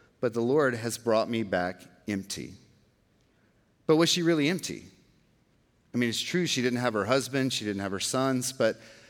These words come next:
she did have Ruth. She had help. She wasn't totally alone. She had support. She had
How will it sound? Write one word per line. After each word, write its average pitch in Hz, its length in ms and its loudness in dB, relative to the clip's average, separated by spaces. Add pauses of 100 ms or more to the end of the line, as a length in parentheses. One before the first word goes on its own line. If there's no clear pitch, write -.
she - 160 -6
did 196 160 2
have 135 160 -2
Ruth. 156 360 -6 (1160)
She - 140 -6
had 170 140 -6
help. 156 440 -4 (680)
She - 160 0
wasn't 196 240 0
totally 165 340 2
alone. 104 320 0
She 165 140 -2
had 160 160 -4
support. 180 580 0 (1000)
She - 160 2
had 127 140 4